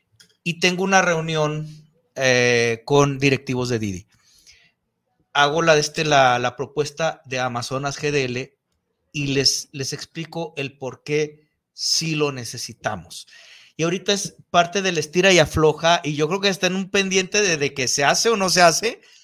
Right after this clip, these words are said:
no el curso. El curso es un hecho. De hecho, Irra, ahora sí, si quieres, ponme la imagen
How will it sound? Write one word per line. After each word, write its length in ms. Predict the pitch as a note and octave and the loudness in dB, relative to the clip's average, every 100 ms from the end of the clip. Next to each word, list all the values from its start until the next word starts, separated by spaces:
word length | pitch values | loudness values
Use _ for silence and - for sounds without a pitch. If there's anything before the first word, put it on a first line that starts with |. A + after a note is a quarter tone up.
| _ | _
no 120 | D#3 | -8
el 100 | G#3+ | -8
curso. 280 | G#3 G3 - | -6 -8 -6
El 100 | D3+ | -8
curso 240 | F3+ A3+ C4+ | -8 -8 -10
es 120 | C4 | -12
un 140 | B3 | -8
hecho. 220 | G3 - F3+ | -8 -6 -4
De 100 | A#3+ | -4
hecho, 280 | - D4 - | -4 -6 -6
Irra, 360 | C4 C#4 C4 - _ _ | -4 0 -2 -4 _ _
ahora 220 | A3+ C#4 | -4 -2
sí, 100 | C4 | -2
si 140 | A#3+ - | -4 -4
quieres, 220 | C4 A#3 | -6 -4
ponme 260 | C4 C4+ | -4 -4
la 80 | C4 | -4
imagen 460 | G#3+ G#3 G#3+ C#4 | 0 0 0 -6